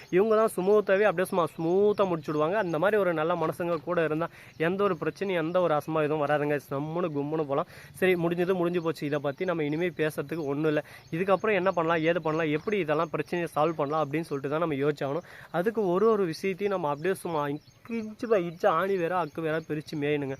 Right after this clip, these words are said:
அப்பதான் எது ஒண்ணுத்தையும் நம்ம சொல்ல முடியும். சரி, இதுக்கப்புறம் என்ன நடக்குதுன்னு சொல்லிட்டு பாத்தீங்களன்னா, நம்ம கதிரேசன் இருக்கார்ல, அவரு வந்து ஒரு பக்கம் அந்த ருத்ராவுக்கு ஃபோன் பண்ணி, "என்ன ருத்ரா, நீ இந்த விஷயத்துலேருந்து தப்பிச்சிட்டேன்னு நினச்சினுக்கிறியா? இதுக்கு மேல தான் ஆரம்பம்,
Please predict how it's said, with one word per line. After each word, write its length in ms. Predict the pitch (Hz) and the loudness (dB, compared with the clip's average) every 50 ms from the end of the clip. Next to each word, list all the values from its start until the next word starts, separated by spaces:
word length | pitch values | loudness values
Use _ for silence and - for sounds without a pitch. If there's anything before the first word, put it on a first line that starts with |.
| - - - - - - | -12 -18 -20 -14 -8 -6
அப்பதான் 320 | 139 131 - 160 165 170 | -6 -2 0 0 0 2
எது 240 | 151 139 147 156 151 | 0 0 0 0 0
ஒண்ணுத்தையும் 280 | 147 135 151 156 160 | -2 -2 -4 -4 -4
நம்ம 100 | 160 156 | -4 -4
சொல்ல 260 | 147 - - 139 139 147 | -4 -6 -6 -6 -4 -4
முடியும். 280 | 147 139 131 139 143 - - - - - | -4 -4 -4 -6 -6 -8 -16 -16 -14 -6
சரி, 260 | - - 175 165 160 - - - - - - - - - - - - - - | 0 0 0 0 0 -4 -8 -16 -20 -20 -20 -20 -20 -18 -18 -18 -16 -12 -6
இதுக்கப்புறம் 460 | - 170 156 185 180 185 170 180 190 | -4 -2 0 4 4 6 6 6 4
என்ன 180 | 180 160 170 175 | 2 2 2 2
நடக்குதுன்னு 420 | 170 156 151 139 147 160 165 143 | 2 2 2 2 0 0 -2 0
சொல்லிட்டு 260 | 165 147 135 135 120 143 | -2 -2 -2 -2 -2 -2
பாத்தீங்களன்னா, 440 | 151 151 160 147 135 135 143 147 147 - - - - - - | -2 0 -2 -2 -2 -2 -2 -4 -4 -6 -14 -18 -14 -8 -4
நம்ம 320 | 160 160 165 160 156 156 | -2 0 2 2 2 2
கதிரேசன் 580 | 139 - 156 160 175 180 185 170 - 165 151 151 | 0 0 -2 0 2 2 2 2 2 0 0 2
இருக்கார்ல, 380 | 131 131 143 151 147 165 160 156 156 | 0 2 0 0 2 2 4 4 4
அவரு 220 | 160 165 160 156 | 4 4 4 4
வந்து 160 | 156 165 165 | 4 4 2
ஒரு 140 | 156 147 139 | 2 2 0
பக்கம் 320 | 131 135 131 - 175 - - - - - - - | -2 -4 -4 -4 -8 -8 -8 -16 -20 -20 -14 -6
அந்த 320 | - 165 156 156 156 151 151 | -4 -2 0 2 4 4 4
ருத்ராவுக்கு 460 | 147 147 - 185 185 180 160 139 - | 2 0 0 2 2 2 2 0 0
ஃபோன் 200 | 175 170 170 165 | -2 0 0 0
பண்ணி, 200 | 165 160 180 175 | 0 0 2 2
"என்ன 340 | 151 147 151 160 170 165 156 | 2 2 2 2 2 2 2
ருத்ரா, 680 | 147 147 143 139 175 180 180 185 185 196 196 196 190 | 2 0 -2 0 2 4 4 4 4 4 2 0 0
நீ 100 | 175 156 | -2 -2
இந்த 200 | 143 139 139 143 | -2 -2 -2 -2
விஷயத்துலேருந்து 500 | 139 - 175 175 175 175 165 170 165 - | -4 -4 -6 -6 -4 -2 -2 -2 0 -2
தப்பிச்சிட்டேன்னு 420 | 151 143 - - 156 175 170 160 | -4 -2 -4 -4 -2 0 2 2
நினச்சினுக்கிறியா? 480 | 147 143 143 - 143 139 127 131 143 156 | 2 0 0 -2 -4 -2 -2 -2 0 0
இதுக்கு 280 | 160 143 143 160 160 165 | 0 0 -2 -2 -2 -2
மேல 160 | 151 147 147 | -2 0 0
தான் 180 | 165 170 151 143 | 0 0 0 2
ஆரம்பம், 600 | 143 156 165 165 170 170 170 170 156 147 135 117 | 2 2 2 4 2 0 0 0 0 -2 -2 -2